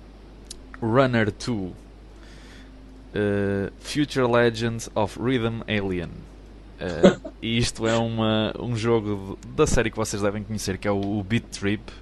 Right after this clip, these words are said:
Beat Trip Runner. Eh, já, já saíram al-, alguns jogos dessa série. Eh, e para quem não conhece, é um jogo, eh, eu não, não, acho que não posso chamá-lo de um,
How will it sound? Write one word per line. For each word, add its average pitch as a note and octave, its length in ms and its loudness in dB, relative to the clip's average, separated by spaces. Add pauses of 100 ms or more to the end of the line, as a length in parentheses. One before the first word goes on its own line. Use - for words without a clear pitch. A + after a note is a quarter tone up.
(120)
Beat G2 200 -4
Trip - 300 -4
Runner. G#2 360 -2 (640)
Eh, F#2 300 -2
já, F2 460 -2
já F#2 140 -4
saíram F#2 280 -4
al-, F2+ 340 -6
alguns F2+ 360 -6
jogos F2+ 500 -6
dessa F2 220 -8
série. F2+ 380 -6 (640)
Eh, F#2 480 0 (960)
e A#2+ 300 2
para A#2+ 140 0
quem A#2+ 120 -2
não A2 200 -2
conhece, G2 840 -6
é G2+ 200 -4
um G#2 200 -2
jogo, G2 880 -2 (180)
eh, G2 360 -2 (100)
eu G#2 320 -2
não, B2 300 0
não, B2+ 140 -2
acho C3+ 180 0
que C3+ 80 -10
não B2 160 -4
posso A#2 280 -2
chamá-lo A2 360 -2
de G#2+ 60 -6
um, G#2 100 -6